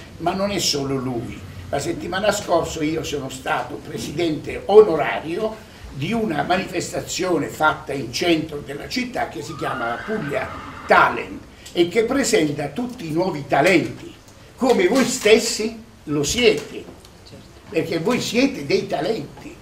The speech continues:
E poi, poiché, ma ho sentito che avete fatto, avete vinto qua, voi vincete tutti, il duemiladodici, duemilaundici, duemilatredici, duemilaquattordici,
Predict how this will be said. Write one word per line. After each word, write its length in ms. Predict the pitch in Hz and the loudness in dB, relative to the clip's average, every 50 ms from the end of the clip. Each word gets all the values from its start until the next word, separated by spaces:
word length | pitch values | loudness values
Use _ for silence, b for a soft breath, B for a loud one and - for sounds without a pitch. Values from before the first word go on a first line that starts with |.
| B B B B B B | B B B B B B
E 120 | 170 190 | -2 0
poi, 320 | 180 190 247 254 226 190 156 | 0 -2 -2 0 0 0 0
poiché, 500 | - 180 190 170 135 - - 302 294 247 | -2 -2 -4 -4 -4 -4 -6 -4 -4 -2
ma 220 | 202 165 - - - | -4 -4 -6 -8 -10
ho 60 | - | -8
sentito 640 | - - 160 143 131 127 - 202 202 - - 156 139 | -6 -4 -2 -2 -4 -4 -8 -10 -10 -6 -6 -6 -4
che 140 | - 147 135 | -4 -6 -4
avete 260 | 139 160 156 151 151 | -4 -4 -4 -4 -6
fatto, 440 | 143 - 160 160 151 - - 139 135 - B B B B | -4 -2 -2 -2 -2 -4 -6 -8 -10 -10 B B B B
avete 320 | - 151 156 151 - 151 139 | -8 -6 -6 -6 -8 -8 -6
vinto 320 | 143 175 165 - 156 147 | -6 -6 -6 -6 -8 -8
qua, 160 | 143 - 208 | -2 0 0
voi 200 | - 139 143 143 | 2 2 0 -2
vincete 460 | 131 135 131 - - 147 143 147 151 | -2 -4 -8 -4 -6 -6 -4 -4 -6
tutti, 300 | 147 175 175 156 123 - | -2 0 -2 -2 -2 -6
il 140 | - 127 - | -12 -14 -12
duemiladodici, 920 | 135 147 147 156 170 170 165 156 143 151 156 156 143 - 107 - - - | -8 -8 -6 -4 -4 -4 -4 -6 -4 -2 -2 -2 -2 -4 -8 -12 -16 -14
duemilaundici, 680 | - 131 147 160 156 151 151 156 160 156 143 - - - | -12 -8 -6 -4 -4 -4 -2 -2 -4 -4 -4 -8 -10 -12
duemilatredici, 600 | 135 143 147 160 - - 143 156 170 156 139 - 135 | -12 -10 -8 -8 -8 -8 -10 -10 -10 -10 -10 -8 -8
duemilaquattordici, 640 | 147 165 160 151 151 147 147 - 160 143 - B | -8 -8 -8 -8 -6 -8 -6 -6 -8 -10 -10 B